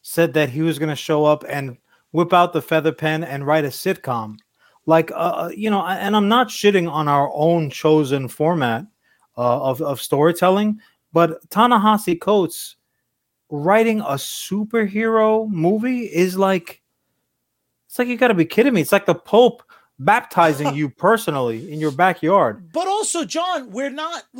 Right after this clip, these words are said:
Speaker 2: so, so let's say the people
Speaker 1: <clears throat>
Speaker 2: that are, in my opinion, they're masquerading their opinion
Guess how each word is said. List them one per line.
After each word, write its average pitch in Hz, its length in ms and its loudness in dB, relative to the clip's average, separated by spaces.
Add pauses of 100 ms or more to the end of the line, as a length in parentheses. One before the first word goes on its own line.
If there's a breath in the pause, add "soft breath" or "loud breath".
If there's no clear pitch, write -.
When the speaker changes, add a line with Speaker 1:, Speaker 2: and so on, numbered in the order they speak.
(120)
Speaker 2:
so, 311 340 -6
so 294 220 -8
let's 349 380 -6
say 262 220 -4
the 208 140 -10
people 262 400 -8
Speaker 1:
<clears throat> 226 60 -6
Speaker 2:
that 220 100 -4
are, 196 200 -4 (240 soft breath)
in 220 160 -8
my 220 260 -6
opinion, 175 520 -6
they're 180 180 -6
masquerading 226 840 -8
their 208 160 -4
opinion 151 520 -14